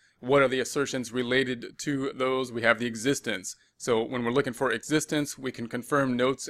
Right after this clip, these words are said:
directly to the creditor. So we could go to the creditors, have that third-party verification that these notes actually exist.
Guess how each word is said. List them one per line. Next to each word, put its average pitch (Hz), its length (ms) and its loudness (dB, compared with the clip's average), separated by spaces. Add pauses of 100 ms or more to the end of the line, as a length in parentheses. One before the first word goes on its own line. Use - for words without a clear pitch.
directly 123 400 0
to 127 140 -4
the 120 80 -4
creditor. 127 440 2
So 120 140 -8
we 110 80 -4
could 113 180 -8
go 123 160 4
to 120 60 2
the 117 60 -4
creditors, 123 520 0 (240)
have 123 220 4
that 117 240 2
third-party 123 520 0
verification 120 760 2
that 120 200 0
these 117 180 -6
notes 113 260 0 (100)
actually 110 420 2
exist. 101 500 -2